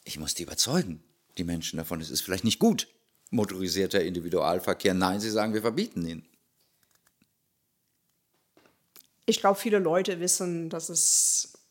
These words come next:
Speaker 2: für die Gesellschaft vielleicht auch Nachteile gibt. Ich glaub,
Speaker 1: <laughs>
Speaker 2: da, da, da, das weiß jeder.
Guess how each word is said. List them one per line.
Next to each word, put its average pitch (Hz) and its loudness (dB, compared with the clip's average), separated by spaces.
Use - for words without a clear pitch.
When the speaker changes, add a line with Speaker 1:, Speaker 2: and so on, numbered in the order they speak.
Speaker 2:
für - -2
die 175 0
Gesellschaft 170 -2
vielleicht 165 2
auch 160 -2
Nachteile 165 -4
gibt. 160 -6
Ich 180 -2
glaub, 180 2
Speaker 1:
<laughs> - -16
Speaker 2:
da, 185 8
da, 190 6
da, 180 2
das - 2
weiß 185 4
jeder. 175 2